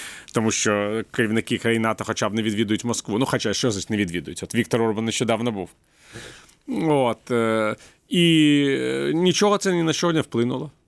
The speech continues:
Нарендра Моді говорить з Володимиром Путіним про економічне співробітництво, про поставки зброї, про важливість там двосторонніх взаємин. Так що в цій ситуації можна сказати, що,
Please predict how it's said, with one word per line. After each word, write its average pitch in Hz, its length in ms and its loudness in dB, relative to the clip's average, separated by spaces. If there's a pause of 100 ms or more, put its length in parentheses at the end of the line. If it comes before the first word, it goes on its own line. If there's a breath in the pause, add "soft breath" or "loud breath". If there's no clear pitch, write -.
(140)
Нарендра 139 360 2
Моді 135 240 0
говорить 117 720 2
з 107 380 2
Володимиром 110 480 0
Путіним 107 400 -4
про 104 160 0
економічне 110 460 -4
співробітництво, 101 840 -4 (480 soft breath)
про 117 140 0
поставки 117 540 -2
зброї, 107 580 -2 (260 soft breath)
про 123 140 0
важливість 117 540 0
там 101 120 -2
двосторонніх 113 560 -2
взаємин. 92 600 -2 (840)
Так 120 160 0
що 113 800 0
в - 40 -10
цій 147 160 0
ситуації 160 640 0
можна 131 280 -2
сказати, 131 540 -2
що, 120 300 -2